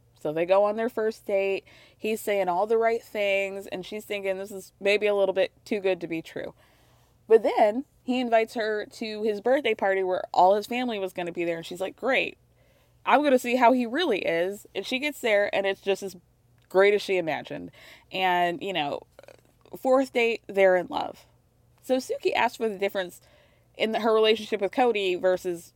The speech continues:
David. And she says, "Well, the first thing is that I feel so loved. And with that, I have confidence and the freedom to just be myself. And I don't have to do anything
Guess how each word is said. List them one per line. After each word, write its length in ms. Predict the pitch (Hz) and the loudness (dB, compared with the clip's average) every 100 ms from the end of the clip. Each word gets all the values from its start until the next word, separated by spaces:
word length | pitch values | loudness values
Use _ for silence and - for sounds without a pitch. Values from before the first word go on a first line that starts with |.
| - | -2
David. 540 | 262 330 202 160 165 | 0 0 0 0 0
And 140 | 175 | -4
she 80 | 220 | -10
says, 340 | 214 214 196 214 | -2 -2 -2 -2
"Well, 200 | 226 220 | 0 0
the 140 | 214 | -2
first 240 | 240 330 | -2 -4
thing 160 | - 220 | -6 -8
is 120 | 202 | -4
that 160 | 202 - | -2 -2
I 120 | 214 | -2
feel 300 | 277 277 277 | -2 -4 -4
so 260 | - 226 233 | -6 -2 -2
loved. 500 | 214 208 175 165 _ _ _ _ _ _ _ _ _ _ _ _ _ _ _ _ _ 185 | 0 0 -2 -6 _ _ _ _ _ _ _ _ _ _ _ _ _ _ _ _ _ -2
And 160 | 190 | 2
with 140 | 226 208 | 2 4
that, 440 | 254 220 180 - - - - | 2 4 2 0 -14 -20 -6
I 140 | - 220 | 0 2
have 240 | 233 214 | 2 0
confidence 720 | - 208 220 - 185 160 - _ _ _ - | -2 -4 -4 -4 -4 -6 -10 _ _ _ -6
and 160 | 196 | -4
the 60 | 196 | -4
freedom 400 | - 240 240 220 | -4 -4 -4 -6
to 80 | 196 | -4
just 200 | 196 - - | -6 -6 -10
be 160 | 185 220 | -4 -4
myself. 800 | 208 190 185 196 170 160 - _ _ _ _ _ _ - | -2 -4 -2 -2 -2 -4 -10 _ _ _ _ _ _ -4
And 120 | 190 | 0
I 140 | 220 220 | 2 2
don't 260 | 196 247 | 0 0
have 220 | 254 233 - | 0 -6 -6
to 120 | 196 | -12
do 360 | 175 202 277 | -8 -4 -2
anything 720 | 233 175 165 147 139 135 143 | 0 -2 -6 -8 -10 -10 -12